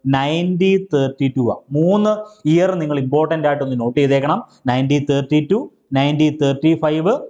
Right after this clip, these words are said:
നയൻറ്റീൻ തേർട്ടി സിക്സ്. ഈ മൂന്ന് ഇയർ ഒന്ന് നോട്ട് ചെയ്തേക്കണേ. ഇത് മൂന്നും ഇമ്പോർട്ടന്റ് ആണ് കോമ്പറ്റേറ്റീവ് എക്സാമിനേഷന്, especially നിങ്ങൾ ഫോക്കസ് ചെയ്യുന്ന എച്ച് എസ് എ പരീക്ഷ ആയിക്കോട്ടെ,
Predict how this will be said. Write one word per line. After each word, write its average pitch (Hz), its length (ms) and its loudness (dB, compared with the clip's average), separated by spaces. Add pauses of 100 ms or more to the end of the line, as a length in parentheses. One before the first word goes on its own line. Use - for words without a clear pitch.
(160)
നയൻറ്റീൻ 139 520 0
തേർട്ടി 135 280 0
സിക്സ്. 131 360 -6
ഈ 123 240 0
മൂന്ന് 147 500 2
ഇയർ 143 360 2 (180)
ഒന്ന് 139 280 0
നോട്ട് 131 220 0
ചെയ്തേക്കണേ. 131 400 0 (200)
ഇത് 220 120 2
മൂന്നും 214 480 0
ഇമ്പോർട്ടന്റ് 156 520 -2
ആണ് 139 280 0 (160)
കോമ്പറ്റേറ്റീവ് 143 520 0
എക്സാമിനേഷന്, 156 920 -2
especially 180 460 0
നിങ്ങൾ 156 240 0
ഫോക്കസ് 151 380 -2
ചെയ്യുന്ന 147 380 0 (180)
എച്ച് 127 180 0
എസ് 147 160 -2
എ 147 60 2
പരീക്ഷ 147 360 -2
ആയിക്കോട്ടെ, 156 540 0